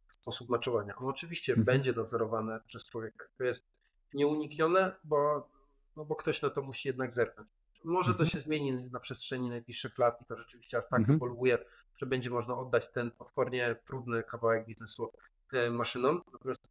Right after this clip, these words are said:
Speaker 1: to, to będzie nadzorowane przez ludzi. E,
Speaker 2: Mhm.
Speaker 1: to, co my traktujemy jako święty graal, to jest to, żeby wykorzystywać sztuczną inteligencję, czy to w postaci chatu G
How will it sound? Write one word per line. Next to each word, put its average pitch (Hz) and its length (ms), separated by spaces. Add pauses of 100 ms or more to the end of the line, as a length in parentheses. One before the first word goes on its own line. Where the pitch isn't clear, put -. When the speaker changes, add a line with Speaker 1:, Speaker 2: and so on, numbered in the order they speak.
(140)
Speaker 1:
to, 117 100
to 127 80
będzie 113 440
nadzorowane 113 540
przez - 240
ludzi. 151 280 (460)
E, 123 40
Speaker 2:
Mhm. 117 320 (400)
Speaker 1:
to, 131 600
co - 180
my 120 400
traktujemy 120 800
jako 117 240
święty 117 360
graal, 117 280
to 117 60
jest - 120
to, 113 100
żeby 113 200
wykorzystywać 117 840 (1500)
sztuczną - 480
inteligencję, 127 540
czy 135 100
to 139 80
w - 40
postaci - 420
chatu 123 240
G - 160